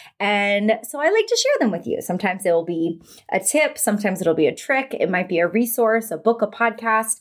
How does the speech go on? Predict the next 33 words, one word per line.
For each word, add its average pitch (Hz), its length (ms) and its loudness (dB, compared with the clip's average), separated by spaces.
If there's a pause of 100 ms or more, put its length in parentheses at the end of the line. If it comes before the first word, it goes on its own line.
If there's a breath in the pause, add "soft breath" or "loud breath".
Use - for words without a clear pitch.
(320 loud breath)
Uh, 190 220 2
it - 80 -8
could 202 160 0
be 190 140 2
an 180 240 0
item. 208 560 0
And 190 240 -2
if 185 120 0
it's - 140 -2
an 190 140 0
item, 190 280 0
then 185 120 0
I'll 170 100 2
always 170 340 2
link 175 300 -2
it 196 220 2
in 180 220 0
the 175 100 2
show 240 220 0
notes. 233 360 0 (260 loud breath)
So 330 540 0 (180)
my, 254 680 2
what 226 220 0
I 269 120 2
am 330 180 2
obsessing 233 800 0
over 202 300 0
this 226 300 -2
week, 190 240 0
my 180 140 2
latest 180 500 0
hyperfocus 180 840 0 (100)
is 214 680 2